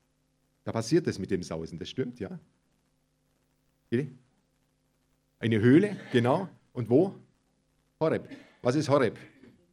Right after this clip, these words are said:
Ja, der Berg Sinai. Was ist denn da Besonderes passiert? Ist das uns schon mal irgendwo?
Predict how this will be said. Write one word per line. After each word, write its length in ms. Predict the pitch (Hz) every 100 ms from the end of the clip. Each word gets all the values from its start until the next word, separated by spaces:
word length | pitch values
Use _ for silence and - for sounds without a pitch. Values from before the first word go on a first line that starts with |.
| _ _ _ _ _ _ _ _ _ _ _ _ _ _ _ _ _
Ja, 260 | 85 87 120 _ _
der 100 | 98
Berg 220 | 113 127
Sinai. 640 | 123 - 196 160 92 76 78 _ _ _ _ _ _ _ -
Was 140 | 113
ist 120 | 151
denn 80 | 131
da 120 | 135
Besonderes 420 | 135 135 139 127
passiert? 480 | 127 117 151 139 - - _ _ _ _ _ _ _ - _ _
Ist 80 | -
das 140 | 120 127
uns 100 | 127
schon 100 | 139
mal 160 | 127 117
irgendwo? 580 | 131 143 123 135 135